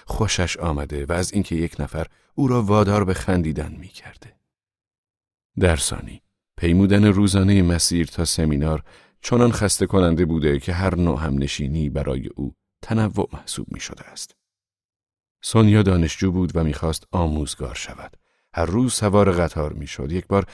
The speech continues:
خط عوض می‌کرد و بقیه راه را هم با اتوبوس می‌رفت.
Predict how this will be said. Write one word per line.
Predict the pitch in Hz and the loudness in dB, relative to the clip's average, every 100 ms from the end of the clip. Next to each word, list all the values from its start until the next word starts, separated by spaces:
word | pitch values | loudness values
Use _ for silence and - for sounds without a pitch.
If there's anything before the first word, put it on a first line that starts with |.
| - | -16
خط | - 107 104 | -6 -4 -2
عوض | 104 120 123 | -2 -4 -4
می‌کرد | 151 - 160 160 | -8 -6 -4 -4
و | |
بقیه | 170 127 104 101 92 | 0 2 2 2 2
راه | 82 85 78 | 2 0 0
را | 78 | -2
هم | 78 82 _ | -4 -6 _
با | - - | -12 -10
اتوبوس | - - - - | -10 -14 -12 -14
می‌رفت. | - - - - | -14 -20 -20 -20